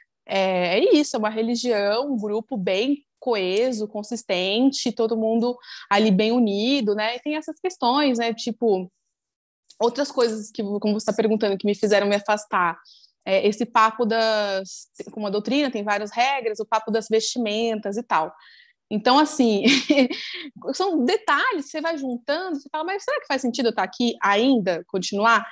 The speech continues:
Né? Tem os vestimentas, aí tá um super calor, é, de meio-dia, assim, de pa-, o sol a pino, e aquele calorzão de verão, e você tem que tá vestido com aquela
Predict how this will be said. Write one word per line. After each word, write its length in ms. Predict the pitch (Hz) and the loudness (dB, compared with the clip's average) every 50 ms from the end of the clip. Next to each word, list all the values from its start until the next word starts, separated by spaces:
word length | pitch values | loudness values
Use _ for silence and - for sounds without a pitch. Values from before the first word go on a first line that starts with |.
| - - - _ _ | -16 -20 -20 _ _
Né? 240 | 240 247 254 247 233 | 0 2 2 2 2
Tem 120 | 240 269 | 2 2
os 100 | 285 277 269 | 2 4 2
vestimentas, 680 | 302 285 285 - 339 302 254 208 185 180 - 185 185 | 2 0 0 0 2 2 2 2 0 -2 -4 -2 0
aí 200 | 208 202 226 247 | 0 2 2 0
tá 380 | - 285 254 262 277 294 294 294 | 0 2 2 4 4 2 0 -2
um 100 | 285 277 | -4 -6
super 300 | 277 - 302 - 339 330 | -6 -8 -6 -6 -6 -4
calor, 880 | - 339 339 330 285 285 285 285 - _ 277 247 220 196 180 165 180 - _ _ _ _ _ | -2 0 0 0 0 -2 -6 -8 -14 _ 0 2 2 4 2 0 -2 -10 _ _ _ _ _
é, 600 | - 190 185 185 185 180 175 170 170 165 160 180 180 | -2 0 2 2 2 2 2 0 -2 -4 -6 -8 -10
de 160 | 175 - 220 | -8 -8 -6
meio-dia, 800 | 196 202 214 226 240 277 302 254 226 202 202 220 226 208 180 165 165 | -4 0 4 4 6 6 6 6 6 6 4 2 2 2 2 0 0
assim, 300 | 170 - - 196 185 180 | -2 -6 -8 -4 -4 -2
de 580 | 170 185 185 180 180 175 170 165 165 165 170 180 - _ _ _ _ _ _ _ | -2 0 2 2 2 2 2 0 -2 -4 -4 -8 -12 _ _ _ _ _ _ _
pa-, 400 | 214 214 220 - - 185 160 185 | 4 6 6 6 4 0 0 -2
o 240 | 196 196 190 202 208 | 0 0 0 0 -2
sol 640 | 202 - - 226 208 214 233 254 277 302 311 320 320 - _ _ _ _ _ _ _ | -4 -4 0 2 4 4 4 4 2 2 0 -4 -6 -10 _ _ _ _ _ _ _
a 120 | - 240 | -4 -4
pino, 600 | 240 - - 277 277 285 294 302 311 330 349 370 370 - _ _ _ _ _ _ - | -2 -2 -2 0 0 0 0 0 0 -2 -2 -6 -8 -12 _ _ _ _ _ _ -8
e 360 | 233 233 240 240 240 233 233 226 | -4 -2 -2 0 0 0 0 0
aquele 320 | 226 233 - 262 254 254 | -2 -2 -2 -2 -2 -2
calorzão 480 | - 277 269 262 262 262 233 254 262 262 | -4 -2 -2 0 0 0 0 0 0 0
de 100 | 269 269 | 0 0
verão, 560 | 262 262 247 226 214 220 240 262 277 294 311 | 0 -2 -2 -2 -4 -4 -4 -4 -4 -6 -6
e 60 | 294 | -6
você 80 | 285 - | -8 -8
tem 120 | - 285 | -8 -8
que 60 | 277 - | -6 -2
tá 140 | 294 285 | -2 0
vestido 400 | 262 285 285 - - - 277 262 | 0 0 -2 -4 -2 -2 -2 0
com 80 | 254 285 | 0 -2
aquela 320 | 269 277 277 269 277 302 | -4 -2 -2 0 0 0